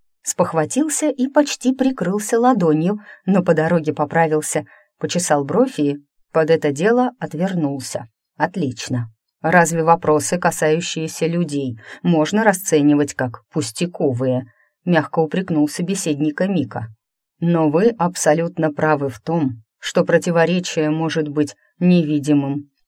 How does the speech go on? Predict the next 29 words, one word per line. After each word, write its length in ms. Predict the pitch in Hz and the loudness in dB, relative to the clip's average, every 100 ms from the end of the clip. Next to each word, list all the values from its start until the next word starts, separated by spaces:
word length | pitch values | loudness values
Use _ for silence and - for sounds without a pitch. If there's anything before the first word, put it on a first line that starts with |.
| _ | _
В 100 | - | 0
таких 300 | 175 180 156 | 0 0 -6
случаях 520 | - 165 151 170 156 | -4 -6 -4 -2 -2
мы 200 | 160 156 | -2 -2
вынуждены 600 | 151 156 151 147 156 151 - _ - | 0 0 0 0 0 0 -6 _ -4
обращаться 680 | 160 160 156 - 147 - - | 0 2 0 0 0 -2 -6
к 80 | |
основным, 680 | - - 147 139 165 143 127 _ _ | -4 -2 -2 -2 -2 -2 -4 _ _
кардинальным 800 | - 165 156 156 165 175 160 165 | 0 2 2 2 2 4 2 0
детерминантам, 1000 | 151 156 156 151 151 156 156 131 131 139 _ _ _ - | 0 2 2 2 2 2 0 -2 -6 -8 _ _ _ -2
позволяющим 760 | 160 160 160 156 156 165 147 _ _ | 2 4 4 4 2 -4 -6 _ _
существовать 760 | - 180 - 175 170 165 151 139 | -4 -2 -2 -4 0 2 2 0
бизнесу 640 | 165 240 165 143 - 120 _ _ - | -2 0 0 -2 -6 -10 _ _ -2
и 100 | 156 | -2
сложным 500 | - 147 151 208 208 | 0 -2 0 0 0
договоренностям. 1040 | 170 160 190 143 139 139 143 - 151 147 _ _ _ - | 0 2 2 0 0 -2 -4 -2 -2 -2 _ _ _ -2
Вы 180 | 180 175 | 2 4
не 120 | 160 | 4
обидитесь 580 | 151 147 170 180 160 - | 4 2 -2 -4 -6 -2
на 60 | |
меня, 340 | 151 156 160 143 | 0 2 0 0
если 360 | 143 151 170 | 0 0 -2
я 200 | 151 147 | 0 0
проговорю, 680 | 139 151 143 139 139 170 139 - _ _ - | 0 -4 -2 -2 -2 -2 -4 -8 _ _ -6
не 160 | - 190 | -2 -2
столько 400 | - 262 151 147 | 2 2 2 2
для 220 | 147 151 | 4 6
вас, 280 | 190 208 - | 4 2 -4
сколько 560 | - 151 139 127 135 | -4 -2 -2 -4 -8